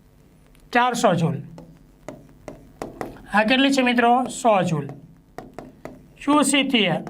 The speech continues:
વન હાફ, વન હાફ ઉડી જાય તો આનું સાદુરૂપ દસ એટલે ચાલીસ આવશે. બરાબર છે? દસ ગુણ્યા ચાર એટલે ચાલીસ. તો આ પાંચસો થશે. પણ આ ક્યુ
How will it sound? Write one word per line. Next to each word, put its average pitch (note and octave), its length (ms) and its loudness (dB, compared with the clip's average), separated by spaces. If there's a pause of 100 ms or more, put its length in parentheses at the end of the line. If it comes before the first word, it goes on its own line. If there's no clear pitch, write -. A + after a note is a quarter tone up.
(1120)
વન F3+ 120 0
હાફ, A3 120 2
વન A#3+ 140 2
હાફ A#3+ 140 0
ઉડી B3 220 0
જાય B3+ 320 0 (800)
તો F#3 80 -4 (300)
આનું G3+ 160 0
સાદુરૂપ G#3 420 -2
દસ A#3+ 360 -2
એટલે G3+ 220 0
ચાલીસ G3 440 -2
આવશે. D3+ 400 -6 (1160)
બરાબર C4 280 2
છે? D#3+ 220 -6 (960)
દસ G3 220 0
ગુણ્યા G3 200 0
ચાર G#3 220 0
એટલે F#3 160 -2
ચાલીસ. E3 460 -4 (680)
તો A3 60 2
આ A3 40 2
પાંચસો D4 440 2
થશે. B3+ 600 -2 (420)
પણ G#3 120 -6 (140)
આ D4 100 0 (120)
ક્યુ D#4+ 200 -2